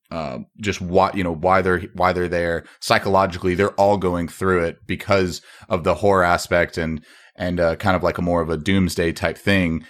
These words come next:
They're all going through their own emotions and how they differently handle it, and their response to this one person that was really the glue that held the group together.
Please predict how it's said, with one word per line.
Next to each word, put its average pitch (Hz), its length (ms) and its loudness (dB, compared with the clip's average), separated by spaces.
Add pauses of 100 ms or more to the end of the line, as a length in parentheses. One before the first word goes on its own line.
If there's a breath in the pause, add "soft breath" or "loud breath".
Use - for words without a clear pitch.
(120 loud breath)
They're 101 180 2
all 101 140 4
going 95 200 2
through 92 120 -6
their 92 140 2
own 90 140 -2
emotions 90 440 -2
and 87 80 -4
how 90 140 2
they 85 100 -2
differently 85 440 -4
handle 90 400 0
it, 80 240 -4
and 110 440 2 (120)
their 98 180 2
response 90 540 0
to - 80 -6
this 82 200 -4
one 87 240 0
person 87 480 0
that - 300 -4
was 87 260 0
really 104 300 4
the 87 180 2
glue 90 280 2
that 82 160 -2
held 85 200 -2
the 82 80 -2
group 78 200 -4
together. 85 460 0